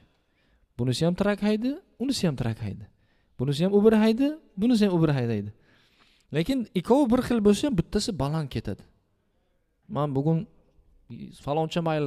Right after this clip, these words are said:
haydab qo'ydim", deydi. "Yo, men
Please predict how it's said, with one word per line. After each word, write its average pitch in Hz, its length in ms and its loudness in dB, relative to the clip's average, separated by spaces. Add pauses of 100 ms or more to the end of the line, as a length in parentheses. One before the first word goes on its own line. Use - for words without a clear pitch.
haydab 127 360 -4
qo'ydim", 127 360 -6
deydi. 127 280 -10 (840)
"Yo, 127 80 -8
men 156 200 0